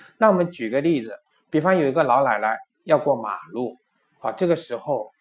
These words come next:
我们九个人也许都会扶着老奶奶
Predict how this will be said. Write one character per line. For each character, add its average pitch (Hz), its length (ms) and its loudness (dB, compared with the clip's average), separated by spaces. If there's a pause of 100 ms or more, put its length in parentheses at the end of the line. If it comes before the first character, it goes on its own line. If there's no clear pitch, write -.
(240)
我 135 100 -4
们 165 180 0
九 117 240 -6
个 113 160 2
人 113 340 -2
也 131 280 4
许 120 340 -6
都 202 320 2
会 160 400 0 (140)
扶 120 360 -8
着 135 380 -2
老 117 260 -2
奶 120 200 -2
奶 104 240 -6